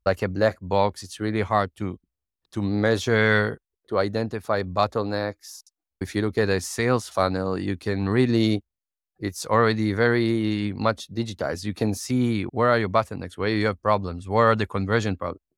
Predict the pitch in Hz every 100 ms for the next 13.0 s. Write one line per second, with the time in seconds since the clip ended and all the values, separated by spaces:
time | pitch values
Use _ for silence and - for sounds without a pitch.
0 | _ _ - - 185 185 165 - _ _
1 | 147 - 101 98 135 127 127 127 123 104
2 | 98 117 - 104 - 120 - 82 82 _
3 | _ _ _ _ - 104 110 101 85 87
4 | - 113 113 101 _ _ - 117 135 -
5 | 117 104 104 104 98 98 95 90 95 95
6 | 101 107 117 117 _ 107 98 - 101 107
7 | - 101 95 - - _ _ _ _ -
8 | - 131 117 110 113 110 110 107 101 98
9 | 98 98 101 110 98 98 98 - - _
10 | _ - 113 107 107 - - 107 104 101
11 | 101 95 98 - - 95 98 107 101 98
12 | 104 104 98 104 95 101 98 - 101 95